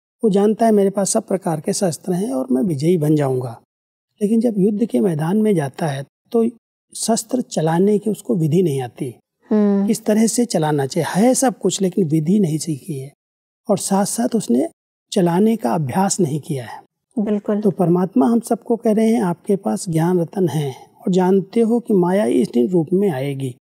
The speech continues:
Speaker 1: लेकिन आपने पहले से उन शस्त्रों को प्रयोग करने सीखा नहीं, कैसे करना चाहिए,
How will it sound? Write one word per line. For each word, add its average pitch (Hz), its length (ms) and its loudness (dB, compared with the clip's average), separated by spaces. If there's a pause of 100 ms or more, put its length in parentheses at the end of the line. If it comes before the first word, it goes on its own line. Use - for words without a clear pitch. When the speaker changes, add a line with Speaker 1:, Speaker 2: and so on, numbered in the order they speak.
(200)
Speaker 1:
लेकिन 208 300 0
आपने 185 380 2
पहले 214 580 2
से 247 280 0
उन 233 160 4
शस्त्रों 208 560 0
को 233 200 -4
प्रयोग 190 500 0
करने 180 300 2
सीखा 185 380 -2
नहीं, 139 220 -4
कैसे 180 320 -4
करना 143 320 -4
चाहिए, 143 360 -6